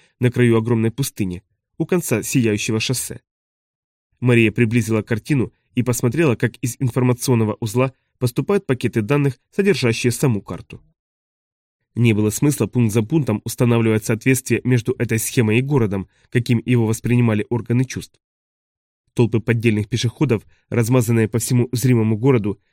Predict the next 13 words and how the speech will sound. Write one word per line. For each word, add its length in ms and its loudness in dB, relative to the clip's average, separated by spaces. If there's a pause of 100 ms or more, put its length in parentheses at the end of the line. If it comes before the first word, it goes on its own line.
(140)
здесь 260 -2
можно 280 2
было 180 2
обнаружить 560 0
в 60 -8
виде 240 0
компактной 480 0
сборки 480 -2 (220)
крошечных, 580 -2 (140)
перемигивающихся 880 0
блоков 360 -2
пастельных 480 -2
тонов 260 0